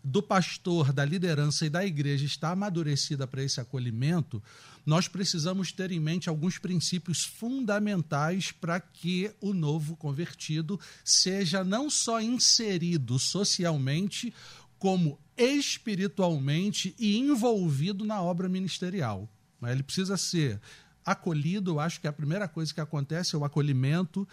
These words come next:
ele precisa ser ensinado na justiça, ele precisa ser instruído na justiça, é, ele precisa receber uma direção,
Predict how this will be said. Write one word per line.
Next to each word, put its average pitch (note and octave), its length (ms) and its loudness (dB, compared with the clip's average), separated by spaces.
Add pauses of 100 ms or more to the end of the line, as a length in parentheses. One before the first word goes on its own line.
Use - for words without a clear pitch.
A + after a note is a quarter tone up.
(240)
ele F3+ 140 6
precisa G3 420 2
ser G#3 280 2
ensinado E3+ 1120 0 (220)
na C#3+ 200 0
justiça, D3 720 0
ele C3+ 100 -2
precisa D3+ 280 -4
ser D#3 180 0
instruído F#3+ 840 -2 (300)
na D3 180 2
justiça, D#3+ 760 0 (540)
é, D#3 280 2
ele G#3 180 4
precisa G#3+ 480 2
receber F#3+ 680 4
uma F#3+ 260 0
direção, F3 1200 0